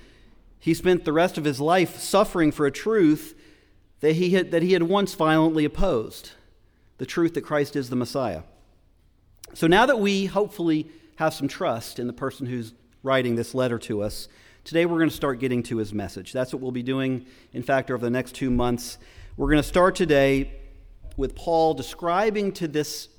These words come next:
church, this church in Ephesus, how they fit in to God's story of salvation. We're gonna be reading from chapter one, verses three to five, and eleven to fourteen. Paul says this,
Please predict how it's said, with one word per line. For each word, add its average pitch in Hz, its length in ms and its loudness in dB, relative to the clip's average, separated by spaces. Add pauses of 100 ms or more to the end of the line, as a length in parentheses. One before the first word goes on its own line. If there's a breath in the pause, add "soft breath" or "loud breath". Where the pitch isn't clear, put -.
(100)
church, - 580 -8
this - 180 -10
church 165 300 -6
in 135 80 -2
Ephesus, 107 600 -6 (560 soft breath)
how 202 340 2
they 180 400 0
fit 196 320 -4
in 110 400 -6 (560 soft breath)
to 135 120 -6
God's 127 360 0
story 139 420 0
of 131 140 -2
salvation. 107 680 -2 (520 soft breath)
We're 127 80 -8
gonna 127 80 -2
be 120 100 -2
reading 139 260 0
from 120 140 -6
chapter 131 340 -2
one, 151 460 4 (460 loud breath)
verses 123 280 -4
three 139 200 -2
to 135 60 -2
five, 120 360 -2
and 110 80 -2
eleven 110 280 -4
to 104 60 -8
fourteen. 95 520 -4 (1120)
Paul 131 160 -2
says 104 280 -4
this, - 320 -12